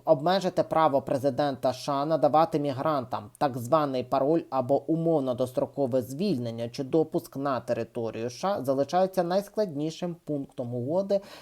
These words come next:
навколо якого ведуться дискусії станом на зараз.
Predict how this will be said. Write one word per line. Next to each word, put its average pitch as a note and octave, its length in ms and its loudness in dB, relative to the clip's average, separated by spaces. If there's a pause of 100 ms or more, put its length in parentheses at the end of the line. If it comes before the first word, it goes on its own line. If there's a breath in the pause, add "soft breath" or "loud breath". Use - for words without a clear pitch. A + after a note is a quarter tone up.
(120 loud breath)
навколо C3 520 2
якого F3 360 4
ведуться D#3 680 -2 (300)
дискусії D#3+ 720 0
станом B2+ 560 0
на A2+ 320 -6
зараз. A#2 540 -4